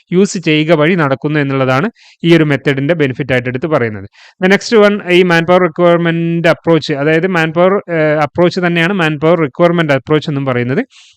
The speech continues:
അതിനെ മറ്റൊരു രീതിയിൽ പറയുന്നത് എങ്ങനെയാണ്? This approach links education to economic development by forecasting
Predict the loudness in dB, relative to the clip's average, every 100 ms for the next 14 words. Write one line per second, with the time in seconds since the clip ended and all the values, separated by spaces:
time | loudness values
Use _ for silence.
0 | -2 0 2 2 0 0 0 2 2 0
1 | 0 -2 -2 -2 -4 -8 _ _ -6 -2
2 | 0 0 0 0 0 0 0 0 -2 -6
3 | -6 -4 -2 0 2 0 -2 -2 -2 -4
4 | -2 0 -2 0 0 2 0 -2 -2 -2
5 | -4 -4 -2 -2 2 0 0 -4